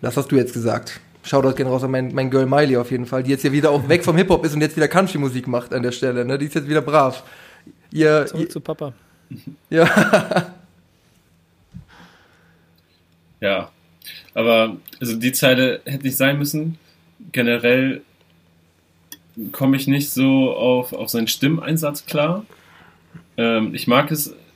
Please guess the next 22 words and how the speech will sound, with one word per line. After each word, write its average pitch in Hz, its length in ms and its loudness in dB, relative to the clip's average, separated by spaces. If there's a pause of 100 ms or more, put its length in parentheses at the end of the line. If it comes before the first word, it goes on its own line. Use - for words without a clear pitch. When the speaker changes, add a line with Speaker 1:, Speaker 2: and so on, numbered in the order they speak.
(100)
Speaker 3:
generell, 123 680 2
wenn, 117 520 -2
wenn 110 160 -4
deutsche 117 320 -2
Rapper, 127 600 2
ähm, 107 480 0
experimentell 117 600 0
sind 139 220 0
in 107 80 0
ihren 107 160 -4
Flows, 131 400 -2
in 95 80 -6
ihren 101 140 -2
Stimmeinsätzen 123 920 0
und 110 340 0
versuchen, 113 640 0
Dinge 104 220 0
anders 127 260 0
zu - 120 -2
machen 120 260 -2
als - 220 -8
andere, 139 480 0